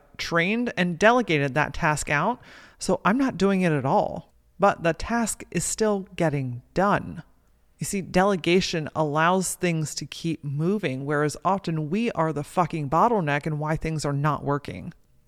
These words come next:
Let me say that again a little bit louder because I feel like somebody needs to hear that today. We are often the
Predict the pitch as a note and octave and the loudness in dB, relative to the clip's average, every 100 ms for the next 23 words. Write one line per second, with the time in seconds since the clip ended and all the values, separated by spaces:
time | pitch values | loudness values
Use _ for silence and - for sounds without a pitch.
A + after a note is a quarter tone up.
0 | - D3+ D#3+ G3 A3+ G3 D#3 C#3 C3+ C3+ | -8 0 2 4 4 6 6 4 2 2
1 | C3 C3 C3+ B2 F2 A#2+ B2 F3+ C#4 - | 0 0 -2 -2 0 0 2 2 -2 -4
2 | - F3+ D#3+ C3 - G3 G3 F#3+ - F#3+ | -6 -2 -2 -2 2 4 4 2 0 0
3 | F#3+ G3+ F#3 G#3 - A3 C#3+ B2+ E2 - | 0 0 0 -2 -4 -4 -6 -6 -8 -6
4 | - - F#2+ - _ _ - - - - | -6 -6 -6 -10 _ _ -20 -20 -20 -20
5 | _ _ - C#3+ F#3+ B3 E3 - - F3+ | _ _ -6 2 4 4 2 0 6 8
6 | G3 - F#3+ E3 C#3+ | 8 4 -2 0 -2